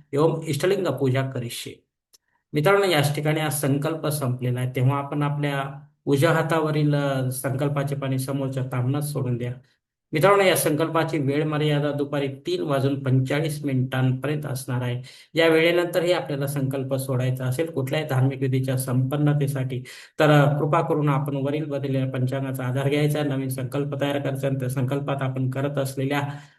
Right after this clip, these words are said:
धार्मिक विधीचा उल्लेख अवश्य करायचा. तेव्हाच आपली धार्मिक सेवा संबंधित देवतांपर्यंत पोहोचेल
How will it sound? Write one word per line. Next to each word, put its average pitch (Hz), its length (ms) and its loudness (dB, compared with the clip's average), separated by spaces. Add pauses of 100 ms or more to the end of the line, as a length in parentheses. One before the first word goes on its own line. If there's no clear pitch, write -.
धार्मिक 135 420 6
विधीचा 143 320 4
उल्लेख 135 300 0
अवश्य 127 360 -2
करायचा. 127 300 0 (120)
तेव्हाच 147 260 2
आपली 143 240 0
धार्मिक 127 320 -2
सेवा 135 240 -4
संबंधित 139 440 -2
देवतांपर्यंत 131 760 -2
पोहोचेल 131 360 -6